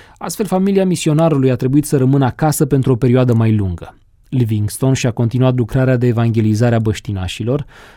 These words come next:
le-a oferit tratamente medicale și s-a ocupat de administrarea școlii pe care o înființase,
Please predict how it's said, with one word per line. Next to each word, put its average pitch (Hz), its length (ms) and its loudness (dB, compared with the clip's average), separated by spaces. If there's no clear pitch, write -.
le-a 139 200 2
oferit 135 460 -2
tratamente 123 600 0
medicale 110 640 -2
și 156 160 -4
s-a 139 140 0
ocupat 135 460 -2
de 147 220 0
administrarea 127 800 0
școlii 135 500 0
pe 110 120 -8
care 113 220 -2
o 110 60 2
înființase, 110 760 -2